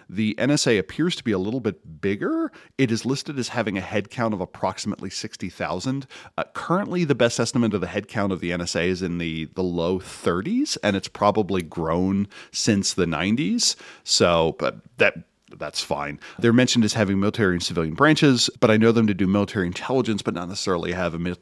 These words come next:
military chain of command. Again, this is just stuff I was able to find, double checking it while, while Googling it. I am by no means an expert.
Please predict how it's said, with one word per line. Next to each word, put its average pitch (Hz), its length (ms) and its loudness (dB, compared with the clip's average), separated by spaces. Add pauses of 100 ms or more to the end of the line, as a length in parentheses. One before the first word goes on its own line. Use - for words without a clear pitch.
(120)
military 95 400 -2
chain 82 200 -4
of 78 100 -12
command. 113 360 0
Again, 113 320 2
this 95 160 -2
is 98 80 -4
just - 240 -4 (560)
stuff - 460 4
I 120 100 8
was 117 180 6
able 107 200 4
to 104 40 2
find, 104 320 4
double 98 200 0
checking 107 380 2
it 98 140 0
while, 92 220 2 (240)
while 107 140 4
Googling 107 460 2
it. 101 200 4
I 90 120 0
am 87 180 0
by 87 160 0
no 98 320 4
means 87 400 0 (100)
an 85 160 -4
expert. - 480 -4